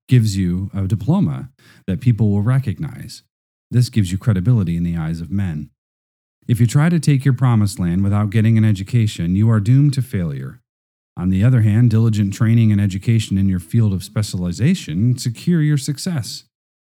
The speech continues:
Apply maximum effort because you are working not just for yourself, but to transform a nation by shifting from where you are. Do all you can to acquire knowledge.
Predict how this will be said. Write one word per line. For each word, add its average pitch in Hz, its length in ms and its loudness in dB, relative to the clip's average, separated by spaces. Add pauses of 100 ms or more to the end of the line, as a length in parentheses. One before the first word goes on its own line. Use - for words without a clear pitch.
(460)
Apply 135 400 0
maximum 113 640 2
effort 104 440 -6 (360)
because 98 300 -2
you 131 140 2
are 147 80 2
working 117 420 0
not 117 220 0
just 120 240 -2
for 92 120 -8
yourself, 78 640 -6 (360)
but 92 120 -6
to 87 80 -10
transform 120 680 0
a 120 40 4
nation 107 520 2
by 78 140 -4
shifting 85 680 -2
from 82 240 -4
where 90 220 -2
you 90 260 0
are. 71 380 -6 (1080)
Do 113 180 4
all 113 180 2
you 120 200 4
can 98 460 0
to 85 160 -4
acquire 98 400 -2
knowledge. 80 600 -4